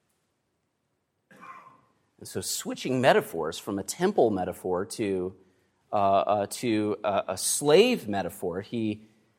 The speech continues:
addresses the congregation by saying, "You are not your own."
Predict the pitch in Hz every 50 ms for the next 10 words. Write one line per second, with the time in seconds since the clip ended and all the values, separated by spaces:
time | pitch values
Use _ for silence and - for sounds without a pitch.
0 | _ _ _ _ _ _ _ _ _ _ _ _ _ _ _ _ _ - 107 104
1 | - 143 165 190 - 160 139 - - 113 - 147 135 131 113 101 117 151 165 -
2 | 143 107 101 107 110 - - 123 117 113 104 107 156 233 220 92 87 90 113 151
3 | 180 - - _ _ _ _ _ _ _ 98 110 110 113 120 151 185 202 - -
4 | 185 196 220 226 262 320 311 - -